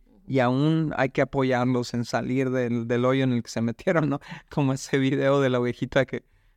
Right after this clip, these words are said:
la sacan y va y se vuelve a echar un clavo otra vez, ¿no? Ni modo, es lo que nos toca hacer a los pastores, ¿no? Pero, entonces, eh, si tu, si tu grupo de jóvenes no tiene una cultura clara, escrita, si no está,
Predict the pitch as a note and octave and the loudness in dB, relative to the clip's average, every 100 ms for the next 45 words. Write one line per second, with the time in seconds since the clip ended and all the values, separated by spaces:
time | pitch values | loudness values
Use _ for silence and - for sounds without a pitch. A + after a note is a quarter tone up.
0 | - B2+ - D3 C#3+ D3 C3 B2+ C3+ - | -4 -2 2 2 4 2 2 0 0 -2
1 | C3 B2+ C3 C3 B2 A#2 A#2 C3+ C#3 C3+ | -2 0 2 0 0 -4 -4 -2 -2 0
2 | C3 B2+ - B2 A#2+ A2+ B2 - _ _ | 0 0 -2 -2 -2 -4 -8 -10 _ _
3 | B2+ E3 G#3 E3+ G3 C#3 - D#3 D#3+ D3+ | -2 2 4 2 0 -2 0 -2 0 0
4 | D3 D3 - A#2 - C#3+ A#2+ B2 D3+ D3 | 0 0 -2 -4 -2 -2 0 -2 -2 0
5 | C3+ B2 _ _ _ _ - D3+ D#3 D3+ | 0 0 _ _ _ _ -4 -2 0 2
6 | F3+ F3 - D#3+ D#3 D3+ D3 _ _ _ | 0 0 -4 0 2 2 0 _ _ _
7 | _ - F3 - - - F#3+ - E3+ F#3+ | _ -6 -4 -4 -8 -4 -2 0 2 2
8 | C4 A3 G#3+ G#3 G3+ G3+ G3 G3+ - D#3 | 2 2 2 0 0 0 2 2 0 -4
9 | D3+ E3+ E3 D#3 D3 D3+ D3+ - C3 - | -2 -2 0 0 0 0 -4 -6 -8 -8
10 | - D3 D3+ D#3 D3 C#3 B2+ C#3+ D#3 - | -4 -4 -2 0 0 0 -2 -2 -2 0
11 | F3 E3+ | 2 2